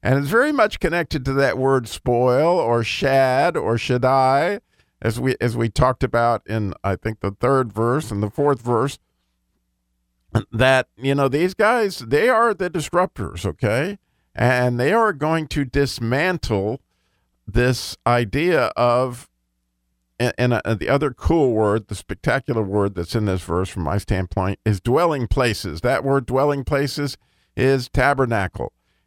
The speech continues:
And the word tabernacle is, in its own way, abode, the place where you abide. <laughs>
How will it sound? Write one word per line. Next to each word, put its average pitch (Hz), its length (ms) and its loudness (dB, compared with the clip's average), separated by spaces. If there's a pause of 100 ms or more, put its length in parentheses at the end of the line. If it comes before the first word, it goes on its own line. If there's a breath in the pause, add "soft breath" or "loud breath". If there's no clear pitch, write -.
And 98 160 0
the 101 60 2
word 110 240 2
tabernacle 139 840 0
is, 127 380 -2
in 123 120 -2
its 117 160 -2
own 135 240 0
way, 101 360 0
abode, 117 600 2
the 95 100 -2
place 123 400 -2
where 113 280 0
you 110 420 0
abide. 98 840 0
<laughs> - 40 -8